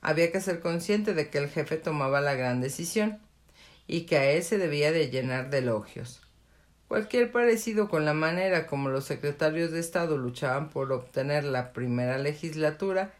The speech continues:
es pura coincidencia, o prueba de que el sistema se reflejaba en todos los aspectos de la vida nacional.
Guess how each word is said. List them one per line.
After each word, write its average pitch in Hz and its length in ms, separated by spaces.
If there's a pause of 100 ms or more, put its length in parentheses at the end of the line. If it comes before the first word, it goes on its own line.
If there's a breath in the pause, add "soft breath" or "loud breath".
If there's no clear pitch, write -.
(140)
es - 180
pura 151 360
coincidencia, 175 840 (640 loud breath)
o 294 220
prueba 302 260
de 302 180
que 214 80
el 208 80
sistema 196 480
se 208 160
reflejaba 160 800
en 147 280
todos 180 360
los 151 260
aspectos 196 580
de 151 100
la 127 140
vida 123 260
nacional. 117 680